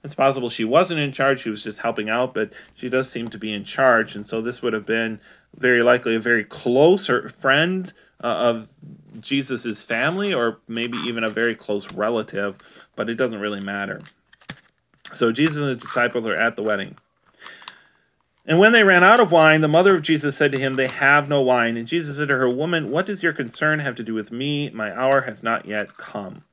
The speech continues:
There seems to be more going on here than Scripture reveals to us. There seems to be some previous conversations that Jesus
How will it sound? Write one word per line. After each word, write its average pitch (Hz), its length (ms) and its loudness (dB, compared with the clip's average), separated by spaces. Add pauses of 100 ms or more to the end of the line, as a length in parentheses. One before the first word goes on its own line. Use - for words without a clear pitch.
(420)
There 147 100 -4
seems 190 300 0
to 160 60 -12
be 143 380 -2 (200)
more 135 600 6
going 143 340 2
on 139 260 2
here 151 300 -2
than 120 300 -4
Scripture 147 400 -6
reveals 117 480 0
to - 160 -6
us. 139 240 0
There 117 80 -8
seems 127 320 -10
to - 100 -8
be 113 160 -8
some 104 280 -8
previous 131 600 -4
conversations 123 840 -6
that 110 180 -6
Jesus 117 440 -10